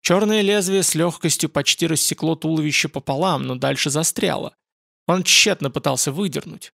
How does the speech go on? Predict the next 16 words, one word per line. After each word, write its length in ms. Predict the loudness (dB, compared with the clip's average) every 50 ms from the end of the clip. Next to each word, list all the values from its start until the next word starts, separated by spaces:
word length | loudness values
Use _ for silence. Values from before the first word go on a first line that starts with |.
| _ _
Азазель 380 | -2 0 2 2 2 0 -2 -2
хрипел 480 | -4 -8 -8 -4 0 0 2 2 2
и 60 | 0 -2
никак 300 | -2 -2 -4 -4 -2 -2
не 80 | -2
мог 180 | -2 0 -2 -2
оторвать 380 | -2 -2 0 0 0 -2 -2
пальцы 320 | 0 -2 0 0 0 -2 -2
хозяина 440 | -2 -2 0 0 0 0 0 -2 -2
дома 300 | 0 0 0 0 0 0
от 80 | -2
своей 220 | -2 0 0 -2 0
глотки. 460 | 0 0 -2 -2 -4 -8 -12 -18 -18 _ _ _ _ _ _ _ _ _ _ _ _ _ _ -4
Наконец, 500 | -2 0 2 2 2 2 0 0 0 0
тело 280 | 0 2 2 2 2
Азиабелиса 720 | 0 0 2 2 0 2 0 0 0 0 0 -2 -2 -4 -4